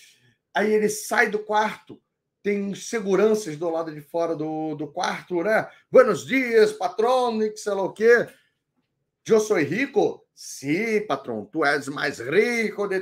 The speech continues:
toda região, de todo país. "Yo soy poderoso?"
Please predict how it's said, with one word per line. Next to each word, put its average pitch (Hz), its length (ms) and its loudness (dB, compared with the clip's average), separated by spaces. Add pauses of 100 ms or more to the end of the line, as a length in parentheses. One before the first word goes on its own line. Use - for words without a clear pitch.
(100)
toda 214 460 6 (400)
região, 196 800 2
de 202 180 2
todo 214 360 -2
país. 214 680 4 (840)
"Yo 190 140 2
soy 185 260 0
poderoso?" 185 880 2